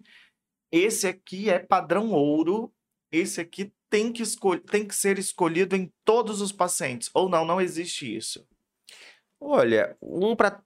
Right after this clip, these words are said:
Speaker 2: todos os pacientes eu acho bem difícil, porque o, o, a gente, inclusive, hoje, com esse termo harmonização, a gente tem um espectro muito grande de, de idade. Então, eu tenho uma paciente jovem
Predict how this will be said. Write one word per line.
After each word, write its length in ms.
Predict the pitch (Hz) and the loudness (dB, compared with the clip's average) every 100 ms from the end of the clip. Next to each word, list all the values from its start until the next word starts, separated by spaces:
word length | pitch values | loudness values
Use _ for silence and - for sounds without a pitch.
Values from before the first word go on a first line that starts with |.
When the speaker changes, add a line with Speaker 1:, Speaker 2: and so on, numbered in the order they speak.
| _ | _
Speaker 2:
todos 320 | 226 240 196 170 | 2 4 0 0
os 60 | |
pacientes 380 | - 156 160 170 | 0 2 2 2
eu 40 | |
acho 160 | 165 156 | 2 0
bem 280 | 131 156 190 | 2 2 2
difícil, 640 | 160 - 104 87 - 92 | -4 -2 -4 -4 -6 -6
porque 460 | - 120 - 143 143 | -2 -2 0 2 4
o, 440 | 135 - 127 120 | 2 0 2 4
o, 60 | 110 | 4
a 120 | 117 | 4
gente, 260 | 139 156 165 | 2 2 0
inclusive, 500 | 165 143 156 151 131 | 0 0 0 0 2
hoje, 400 | 143 180 123 113 | 2 2 0 -4
com 260 | - 175 | 0 2
esse 240 | 175 - 117 _ | 2 -2 -6 _
termo 400 | - 160 143 107 | 2 2 2 2
harmonização, 840 | 107 110 107 101 92 - 143 143 - _ - | 2 4 2 2 -2 2 2 2 -4 _ -2
a 100 | 113 | 0
gente 200 | 131 135 | 2 2
tem 100 | 156 | 0
um 40 | |
espectro 500 | 147 - 139 139 151 | 0 0 0 0 0
muito 280 | 139 147 147 | 0 0 0
grande 380 | 131 127 143 139 | 0 2 2 0
de, 720 | 139 135 127 117 107 82 - | -2 0 2 2 2 0 -2
de 140 | 113 135 | -4 0
idade. 560 | 131 131 135 101 90 _ _ _ _ | 2 2 0 -4 -12 _ _ _ _
Então, 240 | 117 123 160 | -2 2 2
eu 80 | |
tenho 180 | 156 180 | 2 2
uma 140 | 185 170 | 4 2
paciente 500 | 160 - 147 143 139 | 2 2 2 0 0
jovem 760 | 139 131 143 156 190 262 311 | 2 4 4 2 2 2 -2